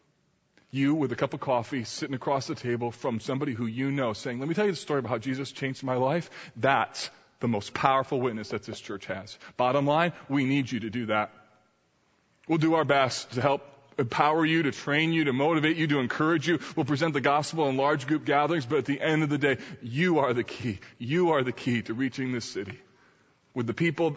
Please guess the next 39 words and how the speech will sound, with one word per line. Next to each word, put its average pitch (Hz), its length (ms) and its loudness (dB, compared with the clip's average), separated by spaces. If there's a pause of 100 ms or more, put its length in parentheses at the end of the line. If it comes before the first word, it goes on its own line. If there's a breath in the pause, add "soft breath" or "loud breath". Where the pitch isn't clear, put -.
in 123 120 -2
which 131 260 -2
you 143 280 2
are 151 120 4
in 135 80 0
close 139 260 0
proximity 123 840 -2
to. 104 340 -8 (1200 soft breath)
So - 140 -10
please 147 300 0
don't 147 220 0
waste 143 240 0
your 156 80 -6
career, 135 300 0
don't 131 200 0
waste 135 300 0
your 160 80 2
home, 131 300 0
don't 135 180 0
waste 143 260 0
your 151 80 0
neighborhood, 131 400 0
don't 127 200 -4
waste 147 300 0
your 160 120 2
athletic 135 500 2
events, 127 400 -2 (220 loud breath)
don't 139 200 0
waste 135 280 0
your 165 80 0
small 147 340 0
group, 131 240 -2
don't 131 320 -2
waste 151 400 0
your 156 80 2
gym, 139 340 -2
don't, 139 360 -2 (160)
your 135 160 0
gym 131 400 -2